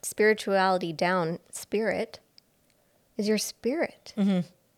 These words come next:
Speaker 1: You know, this expression of, "Oh, they're, they're so spirited."
Speaker 2: Mm.
Speaker 1: I say that about Mika, our dog, <laughs> all the
Speaker 2: Mm-hmm.
Speaker 1: time.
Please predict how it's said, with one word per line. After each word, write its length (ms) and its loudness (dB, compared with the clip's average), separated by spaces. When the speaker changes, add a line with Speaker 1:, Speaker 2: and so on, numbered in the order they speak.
Speaker 1:
You 80 -2
know, 220 6
this 240 2
expression 440 -2
of, 160 -2
"Oh, 180 4
they're, 120 -2
they're 160 -4
so 160 -6
spirited." 760 -6
Speaker 2:
Mm. 320 -6
Speaker 1:
I 40 -14
say 160 -6
that 120 2
about 200 0
Mika, 440 -4
our 100 -8
dog, 200 -4
<laughs> 80 -14
all 120 -4
the 60 0
Speaker 2:
Mm-hmm. 60 -2
Speaker 1:
time. 320 -2